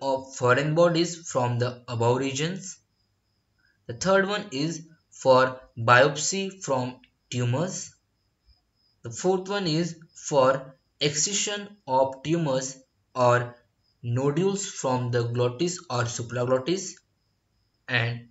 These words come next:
it can be used to assess the extent of laryngeal growth before the laryngectomy. So these are some uses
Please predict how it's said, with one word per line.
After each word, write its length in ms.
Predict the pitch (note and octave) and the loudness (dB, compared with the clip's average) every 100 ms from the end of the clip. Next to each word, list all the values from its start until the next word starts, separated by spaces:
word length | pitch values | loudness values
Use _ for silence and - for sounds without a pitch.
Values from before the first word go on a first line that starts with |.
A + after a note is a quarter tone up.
| - | -16
it 180 | C#3+ | -6
can 240 | - G3+ F3+ | -4 -2 -2
be 320 | E3 F3 - _ _ _ _ _ | -4 -4 -14 _ _ _ _ _
used 460 | B2+ E3 D3+ D3+ - _ - | 0 2 2 -4 -12 _ -8
to 80 | C3 | -8
assess 580 | C3+ E3 - C#3+ D3+ - - _ _ - | -2 0 2 0 -4 -6 -12 _ _ -4
the 240 | A#2+ C#3 | 0 0
extent 500 | C#3 - - G3+ G3+ - | 0 -2 -2 -2 -4 -4
of 200 | C#3+ C3+ | -2 -2
laryngeal 640 | B2+ B2 B2 C#3 D3 D#3+ D#3 | 2 4 4 2 -2 -2 0
growth 380 | D#3 C#3 C#3 - _ _ _ B2 | 0 -2 -4 -10 _ _ _ -8
before 380 | C3+ - D#3 | -6 0 0
the 300 | B2+ F3+ - - _ | 2 -2 -2 -16 _
laryngectomy. 960 | A#2+ A#2 A#2 A#2 A#2 - - A2+ G2+ G2 _ _ | -2 0 2 0 -2 -6 -8 -8 -10 -14 _ _
So 120 | - | -6
these 180 | D3+ F3+ | -2 -2
are 220 | - E3+ | 2 2
some 280 | F3 - F3 | 2 0 -2
uses 560 | C#3 D3 D3 D3 C#3+ | -2 -2 -2 -4 -6